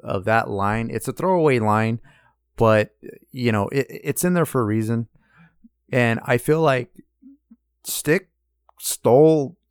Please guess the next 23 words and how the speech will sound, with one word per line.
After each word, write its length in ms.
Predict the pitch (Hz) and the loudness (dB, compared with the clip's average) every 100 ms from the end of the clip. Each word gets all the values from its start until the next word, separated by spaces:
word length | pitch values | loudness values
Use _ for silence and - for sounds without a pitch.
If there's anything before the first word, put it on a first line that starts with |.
| - | -8
Matt's 460 | 117 123 120 - 135 | 0 2 2 -2 -4
money. 560 | 127 339 131 98 90 117 _ _ - | -2 -2 -4 -6 -10 -16 _ _ -8
<laughs> 80 | - - - - - 180 135 - - | -4 -4 -4 -8 0 0 0 -18 -6
If 220 | 160 139 | -4 -2
you, 420 | 127 120 117 113 - | -2 -2 -2 -4 -10
if 240 | - 143 - | -10 -8 -4
you 160 | 143 139 | -4 -4
really 500 | 160 135 175 226 175 | -12 -6 -2 -2 -2
think 180 | 202 269 | -4 -2
about 240 | 110 107 | 0 0
it, 140 | - - - - - _ - | -2 -10 -20 -20 -20 _ -20
Stick 360 | - - - 190 | -12 -6 -2 -2
is 160 | 139 | -2
not 400 | 135 135 135 - - - _ _ _ _ _ _ _ - | 0 2 2 -2 -8 -20 _ _ _ _ _ _ _ -10
the 160 | 120 | -2
nicest 460 | 123 127 127 120 - | 2 2 0 -4 -6
guy, 360 | 123 117 123 123 - | -2 0 0 -2 -6
as 240 | 113 98 | -8 -6
you'll 120 | 107 | -8
see 220 | 101 127 | -10 -8
in 120 | 120 110 | -6 -6
this 180 | 104 | -6
episode, 580 | 123 - - 127 127 123 | -8 -8 -6 -2 -2 -6